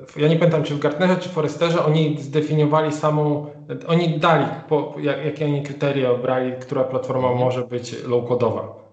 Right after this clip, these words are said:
Speaker 1: Ale ja ci z go-, z głowy tego nie po-, nie powiem. Natomiast w momencie, kiedy się pojawiło, że, e, robimy tak zwane demokratyzację programowania, że każdy z nas może tworzyć aplikację, no to
Speaker 2: Mhm.
Speaker 1: jak to zaczęło jeść, to nagle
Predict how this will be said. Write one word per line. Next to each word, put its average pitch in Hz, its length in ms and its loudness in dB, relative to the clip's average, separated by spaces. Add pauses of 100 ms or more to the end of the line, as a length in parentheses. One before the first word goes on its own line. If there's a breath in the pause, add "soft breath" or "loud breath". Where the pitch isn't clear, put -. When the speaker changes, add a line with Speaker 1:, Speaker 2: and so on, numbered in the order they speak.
(140)
Speaker 1:
Ale 160 160 2
ja 170 140 4
ci 170 100 -4
z 156 60 -2
go-, 151 220 0
z 143 40 -6
głowy 143 240 0
tego 143 200 -4
nie 131 260 -2
po-, 120 420 -2 (160)
nie 131 100 -2
powiem. 120 300 2
Natomiast 139 360 0
w 139 40 -4
momencie, 151 280 2
kiedy 139 240 -4
się 143 120 -6
pojawiło, 135 520 0
że, 127 260 0 (440 loud breath)
e, 135 520 0
robimy 147 360 4
tak 135 180 -2
zwane 139 260 0
demokratyzację 135 800 -2
programowania, 123 760 0
że 120 100 -4
każdy 135 420 -2
z 123 80 -8
nas 131 280 0
może 123 240 0
tworzyć 127 380 -4
aplikację, 131 680 -2 (460 loud breath)
no 135 160 -2
to 143 400 2
Speaker 2:
Mhm. 143 180 -4
Speaker 1:
jak 135 220 -2
to 147 60 -2
zaczęło 143 360 4
jeść, 139 500 4
to 151 80 -8
nagle 147 680 2